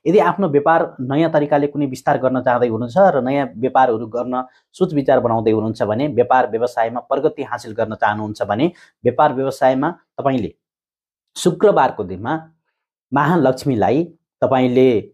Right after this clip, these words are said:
अर्जुनको जुन बोक्रा हुन्छ, रुखको जुन अर्जुनको बोक्रा हुन्छ, अ, त्यसको बोक्रा सँगसँगै कमलको फुल यदि तपाईँले शुक्रबारको दिनमा महालक्ष्मीलाई चलाएर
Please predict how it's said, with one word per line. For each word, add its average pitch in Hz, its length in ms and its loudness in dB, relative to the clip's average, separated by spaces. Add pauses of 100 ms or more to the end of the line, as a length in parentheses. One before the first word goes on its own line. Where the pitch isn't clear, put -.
(460)
अर्जुनको 196 520 2
जुन 147 280 0 (320)
बोक्रा 139 360 2
हुन्छ, 107 220 -2
रुखको 120 420 -4
जुन 113 140 -6
अर्जुनको 143 460 -6
बोक्रा 117 300 0
हुन्छ, 98 280 -2
अ, - 1000 -2
त्यसको 165 400 2
बोक्रा 151 260 2
सँगसँगै 151 440 0
कमलको 147 580 0
फुल 208 280 0
यदि 139 200 2
तपाईँले 139 520 0 (220)
शुक्रबारको 143 640 0
दिनमा 120 340 -4
महालक्ष्मीलाई 120 720 -2
चलाएर 113 440 2